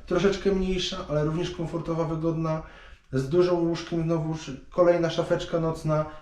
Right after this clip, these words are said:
kolejna komoda i znowuż miejsce na ewentualne składowanie walizek, e, bo jednak jak ktoś przyjeżdża na siedem czy czternaście dni, no tych, tych, tych walizek ma dosyć sporo,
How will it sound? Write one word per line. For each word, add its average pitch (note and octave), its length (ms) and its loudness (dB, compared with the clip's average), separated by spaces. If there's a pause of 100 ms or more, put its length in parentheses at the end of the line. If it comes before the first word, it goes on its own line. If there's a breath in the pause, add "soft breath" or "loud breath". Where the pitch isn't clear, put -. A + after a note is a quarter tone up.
kolejna E3 360 2
komoda D#3 580 0
i D3 80 -4
znowuż D3+ 400 0
miejsce D#3+ 440 -2
na D3 260 2
ewentualne D3+ 560 -2
składowanie D3 500 0
walizek, D3 580 0 (440 loud breath)
e, C#3 520 2
bo D3+ 600 0 (680)
jednak F3+ 460 0
jak F#3 120 0
ktoś - 240 -2
przyjeżdża E3 480 0
na D3+ 120 -4
siedem D#3+ 260 -2
czy - 140 -10
czternaście D3+ 460 -4
dni, D3+ 160 0
no D#3 100 -2
tych, - 240 -10
tych, - 300 -4
tych D3+ 240 -2
walizek D3+ 400 -2
ma D#3 100 -2
dosyć D3+ 300 -4
sporo, F3+ 420 4